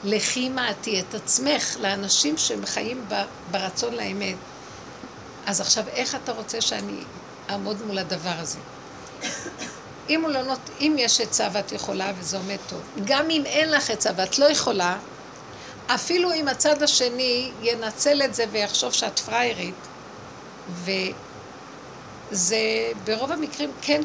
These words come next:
ככה כלפי חוץ עובד, אם יש לנו סבלנות קורה דבר מאוד מעניין.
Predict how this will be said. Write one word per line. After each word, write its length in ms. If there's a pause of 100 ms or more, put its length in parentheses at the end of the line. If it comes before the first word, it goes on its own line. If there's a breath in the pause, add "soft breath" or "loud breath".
ככה 200
כלפי 320
חוץ 300
עובד, 280 (960)
אם 160
יש 180
לנו 200
סבלנות 580
קורה 200
דבר 260 (100)
מאוד 220
מעניין. 320